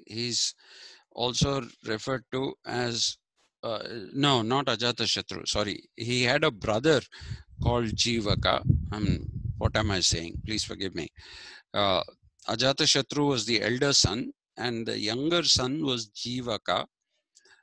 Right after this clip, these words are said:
Uh, and Bimbisara, Ajatashatru, and Jivaka are the definite historical figures that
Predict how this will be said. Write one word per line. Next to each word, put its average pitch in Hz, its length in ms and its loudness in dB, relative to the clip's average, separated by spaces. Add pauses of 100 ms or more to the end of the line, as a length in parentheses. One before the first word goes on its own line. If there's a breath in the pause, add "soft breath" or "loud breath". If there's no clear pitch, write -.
(160 soft breath)
Uh, 104 500 -2 (400)
and 127 280 -6 (340)
Bimbisara, 165 1040 2 (160)
Ajatashatru, 135 1120 0
and 127 220 0
Jivaka 123 880 0
are 110 280 4 (120)
the 131 340 -2 (380)
definite 156 560 0 (560 loud breath)
historical 139 960 6
figures 107 880 4 (280)
that 113 200 4